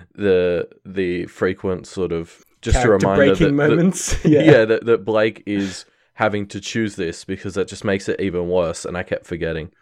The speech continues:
Speaker 2: One of my favorite parts of this chapter, we'll talk about this later on, is where Blake also gets swept up into it, which I really love.
Speaker 1: Mm.
Speaker 2: Um,
Speaker 1: Mm.
Speaker 2: anyway, uh, yeah, and so kind of j-, jumping back onto the base layer of,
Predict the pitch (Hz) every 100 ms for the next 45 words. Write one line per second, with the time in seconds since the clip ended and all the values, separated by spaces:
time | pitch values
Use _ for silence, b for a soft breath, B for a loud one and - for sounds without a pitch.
0 | _ 139 170 175 147 131 127 127 117 110
1 | - 104 - 104 - 95 92 101 120 127
2 | 113 107 - 104 107 101 95 - 113 107
3 | 107 107 - 98 101 - 123 123 - -
4 | 131 - 131 131 139 151 160 165 135 -
5 | 117 120 113 107 110 107 98 90 101 120
6 | 107 104 104 92 85 147 113 98 b b
7 | b 143 143 165 156 104 165 175 151 185
8 | 165 165 180 156 190 - - 190 190 160
9 | 135 143 131 120 117 120 131 117 113 107
10 | 104